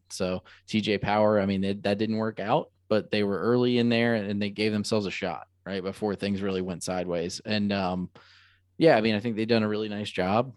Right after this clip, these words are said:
um, and, uh, got two good players in this class, and we'll see where they go from here. But, um, certainly good to see them kinda stack two, two classes with really good players back to back.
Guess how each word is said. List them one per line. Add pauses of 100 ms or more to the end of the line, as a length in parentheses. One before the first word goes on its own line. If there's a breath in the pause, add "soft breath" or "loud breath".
(140)
um, (160)
and,
uh, (180)
got
two
good
players
in
this
class,
and
we'll
see
where
they
go
from
here.
But, (580 soft breath)
um, (340)
certainly
good
to
see
them
kinda
stack
two, (460)
two
classes
with
really
good
players
back
to
back.